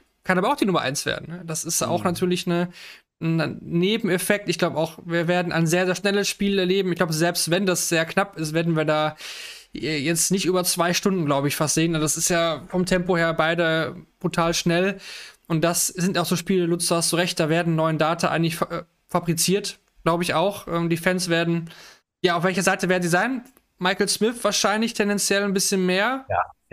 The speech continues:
Speaker 2: ja, ja, das glaub ich schon. Und, äh, da es nicht gegen Deutschen geht, äh, wird der, der Ellipelli auch morgen wieder für den, für den Engländer sein. Das glaub ich schon. Aber ich, ich glaube vor allem, dass, dass die meisten Fans genau sich dieses Finale gewünscht haben auch.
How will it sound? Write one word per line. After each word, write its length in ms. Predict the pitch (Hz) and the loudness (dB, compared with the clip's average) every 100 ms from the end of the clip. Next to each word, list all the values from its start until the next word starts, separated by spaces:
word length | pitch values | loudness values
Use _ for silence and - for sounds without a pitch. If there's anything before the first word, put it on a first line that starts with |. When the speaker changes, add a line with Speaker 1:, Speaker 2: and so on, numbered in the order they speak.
| 92 | 2
Speaker 2:
ja, 40 | |
ja, 240 | 87 73 - _ | 2 -2 -8 _
das 400 | 110 104 - - | 2 2 -2 0
glaub 180 | 110 101 | 4 6
ich 120 | 104 | 6
schon. 280 | 120 123 131 | 6 6 6
Und, 220 | 107 104 | 6 4
äh, 800 | 107 101 101 101 101 85 62 58 - - 90 | 4 6 6 4 2 0 -6 -12 -16 -20 -8
da 220 | 92 98 | 0 0
es 140 | 104 | 2
nicht 180 | 123 120 | 2 4
gegen 240 | 131 113 110 | 6 6 8
Deutschen 400 | 110 135 139 120 | 6 6 4 6
geht, 320 | 127 127 - | 6 4 -6
äh, 320 | - 110 95 | -4 -2 0
wird 220 | 110 110 | -2 2
der, 380 | 104 101 104 101 - - - - | 2 2 0 -2 -10 -20 -20 -6
der 120 | 104 | -4
Ellipelli 540 | 92 113 117 120 110 107 | 2 2 2 0 2 2
auch 140 | 101 | 0
morgen 260 | 101 101 110 | 0 -2 -2
wieder 320 | 101 101 95 | -2 -4 -4
für 160 | - 95 | -6 -2
den, 320 | 95 92 95 | -2 -2 -8
für 160 | - | -8
den 140 | 90 82 | -8 -2
Engländer 400 | 104 110 101 95 | 2 4 4 4
sein. 300 | 92 95 95 - - | 2 0 -2 -12 -4
Das 180 | 151 165 | 2 4
glaub 220 | 175 151 | 6 6
ich 100 | 123 | 6
schon. 240 | - 113 95 | 6 4 4
Aber 260 | 92 113 | 2 0
ich, 600 | 95 - - - 123 - - | 0 -6 -10 -14 -12 -12 -12
ich 160 | - | 0
glaube 240 | 127 143 156 | 6 6 6
vor 220 | 131 95 | 4 4
allem, 240 | 151 175 | 4 4
dass, 180 | 147 - | 0 -2
dass 180 | 127 123 | -4 2
die 120 | 117 | 2
meisten 760 | 98 113 160 - 147 151 147 | 4 4 2 0 0 0 0
Fans 480 | - 120 123 131 135 | -2 2 2 2 -2
genau 320 | 110 107 123 | 0 2 2
sich 160 | 120 113 | 0 -2
dieses 300 | 120 117 120 | -2 -2 -2
Finale 400 | 113 104 104 104 | -2 0 0 -2
gewünscht 440 | 95 107 156 - | -2 -2 -4 -4
haben 260 | 156 147 143 | -2 0 0
auch. 340 | 131 151 151 | 0 -2 -4